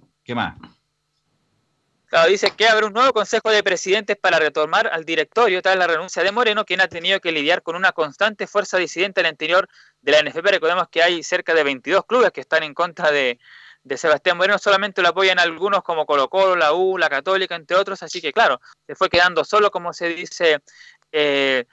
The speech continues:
Speaker 2: Sebastián Moreno. El actual directorio quedan, como dijimos, solo el mencionado Moreno y Caplan, por lo que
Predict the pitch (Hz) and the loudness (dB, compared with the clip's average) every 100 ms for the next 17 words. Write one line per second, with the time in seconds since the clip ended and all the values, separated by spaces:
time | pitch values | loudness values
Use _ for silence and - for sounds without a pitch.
0 | _ _ 170 160 - 180 180 175 _ _ | _ _ 2 2 2 2 2 0 _ _
1 | 160 165 151 147 - 240 226 202 - 233 | 0 2 4 2 2 2 2 0 -2 0
2 | 220 - 226 220 180 170 160 196 180 214 | 0 2 0 0 -4 -4 -6 -8 -2 2
3 | 233 196 170 180 196 180 185 220 - 226 | 2 2 -6 0 0 2 0 -2 -4 0
4 | 202 - 214 196 160 147 160 | 0 2 0 2 -2 0 -4